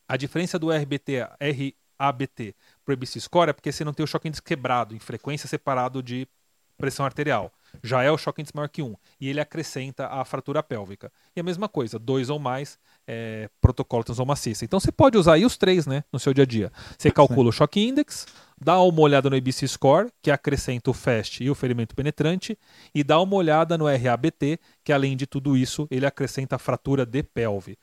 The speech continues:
Speaker 1: São formas de você tentar melhorar a sua acurácia,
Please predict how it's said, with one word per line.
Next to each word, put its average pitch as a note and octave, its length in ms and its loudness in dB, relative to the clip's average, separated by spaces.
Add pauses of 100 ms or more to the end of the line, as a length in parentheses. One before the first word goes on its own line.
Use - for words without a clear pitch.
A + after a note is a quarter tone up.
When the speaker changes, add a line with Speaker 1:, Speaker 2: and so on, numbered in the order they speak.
(220)
Speaker 1:
São - 180 -10
formas C#3 380 0
de B2+ 60 -6
você C#3 420 -2
tentar C3 400 -6
melhorar D#3 420 2
a - 40 0
sua - 180 -2
acurácia, B2+ 560 2